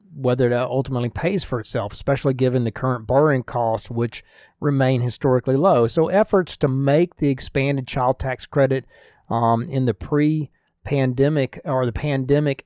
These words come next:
aid bill permanent is another question in there. Um, that'd be a price tag of over a trillion dollars over a decade. So that could be a harder sell if it has to be debt financed. And then, uh, Democrats, you know, would need at least ten Republicans to back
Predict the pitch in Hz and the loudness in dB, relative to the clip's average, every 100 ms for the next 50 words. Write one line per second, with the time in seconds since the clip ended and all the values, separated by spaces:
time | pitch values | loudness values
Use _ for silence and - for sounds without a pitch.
0 | - 143 190 151 123 110 107 107 - 151 | -2 2 2 0 0 0 0 -4 -2 0
1 | 165 151 131 - - 131 120 127 139 - | 0 0 -2 -6 -8 -8 -2 0 0 0
2 | 143 131 - 135 135 - _ _ _ 135 | 0 -2 -2 -2 -2 -8 _ _ _ -2
3 | 131 127 131 135 135 131 120 120 139 139 | 2 4 4 2 0 0 0 2 0 0
4 | 113 - 131 - 131 123 120 123 107 - | -2 -2 -4 -2 -4 -2 0 0 0 -6
5 | - 139 127 113 110 156 131 117 107 107 | 0 2 2 -2 0 2 2 0 -4 -6
6 | 113 104 - 117 113 120 _ _ - 135 | -4 -6 -2 0 0 -2 _ _ -10 0
7 | 156 160 147 120 120 131 123 110 - 139 | 0 2 0 0 4 2 2 -2 0 2
8 | 127 120 139 - _ _ 139 - 127 123 | 2 0 0 -4 _ _ -8 -6 -2 -2
9 | 120 127 117 110 123 123 - 139 123 113 | -2 0 -2 0 -2 -2 -4 -6 -4 -6
10 | 120 139 - - - _ _ _ 147 147 | -8 -10 -12 -16 -20 _ _ _ -4 2
11 | 156 160 156 156 151 143 196 240 190 196 | 2 4 4 4 4 2 0 2 2 2
12 | 202 - 208 208 202 180 170 185 190 202 | 2 0 2 4 4 4 2 0 2 0
13 | - 202 220 214 - 202 294 - 131 120 | 0 -2 0 0 0 -2 -2 -4 -6 -6
14 | - 127 117 127 196 175 - | -4 -4 -2 -2 0 -2 -6